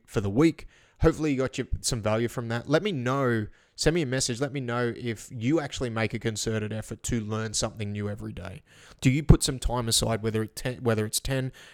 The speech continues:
twenty, thirty minutes, to actually sit down and do, like, cons-, some concerted learning on either a topic you're passionate, passionate about or something that you're not? If you do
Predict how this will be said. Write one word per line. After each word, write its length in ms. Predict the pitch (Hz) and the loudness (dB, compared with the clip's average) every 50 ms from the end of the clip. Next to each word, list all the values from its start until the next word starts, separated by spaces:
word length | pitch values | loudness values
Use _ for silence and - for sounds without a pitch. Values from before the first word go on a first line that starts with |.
| - - | -12 -2
twenty, 340 | - - 143 135 127 127 123 | -2 0 2 2 0 0 -2
thirty 320 | - - 127 127 123 117 113 | -2 -2 0 0 2 2 0
minutes, 460 | 113 117 123 120 117 110 - - - - - - - | 0 0 0 0 0 -2 -2 -4 -4 -6 -10 -8 0
to 120 | - 135 120 | 2 4 4
actually 300 | 113 - - - 117 110 | 4 2 -4 -6 -6 -2
sit 260 | - - 131 - - | -2 -2 -4 -4 -6
down 260 | - 120 113 113 113 | -6 -4 -4 -4 -4
and 200 | 120 120 107 - | -4 -6 -6 -4
do, 240 | - 123 123 123 123 | -2 0 0 0 0
like, 320 | 117 113 113 110 - - | -2 -2 -4 -4 -6 -8
cons-, 240 | - 110 104 - 127 - - | -10 -8 -6 -6 -8 -8 -6
some 220 | - - 131 113 | -4 -4 -4 -4
concerted 440 | 104 110 98 - - 117 117 104 107 | -6 -8 -8 -4 -2 -2 -2 -2 -4
learning 340 | 104 107 107 110 107 107 107 - | -4 -4 -4 -4 -4 -6 -6 -6
on 220 | 113 107 104 101 - - - - - | -6 -6 -6 -6 -10 -16 -14 -4 -2
either 180 | 117 113 110 104 | 0 2 2 2
a 40 | |
topic 380 | - - 135 123 - - 123 - | 6 6 6 6 6 0 -6 -6
you're 100 | - 107 | -6 -8
passionate, 520 | - 117 117 123 - - 131 117 107 104 95 - _ _ - | -4 -4 -2 -2 -2 -2 -4 -8 -8 -10 -10 -14 _ _ -6
passionate 400 | - 127 127 - - 131 117 107 | -4 -4 -4 -4 -6 -4 -6 -6
about 300 | 104 98 107 107 107 - - - - - _ | -4 -4 -6 -6 -6 -8 -12 -20 -20 -18 _
or 80 | - 123 | -6 -4
something 400 | - - - 135 - 131 135 120 | -2 -2 -2 -4 -6 -8 -8 -6
that 160 | 113 101 - | -6 -6 -6
you're 100 | - 101 | -6 -2
not? 280 | 104 123 120 107 - - _ _ _ _ - - _ _ _ _ - | 0 0 0 0 -2 -8 _ _ _ _ -20 -20 _ _ _ _ -6
If 160 | 147 - - | -6 -4 -2
you 80 | 143 123 | -4 -2
do 340 | 104 - 151 185 220 196 | -2 -2 -2 -2 -4 -6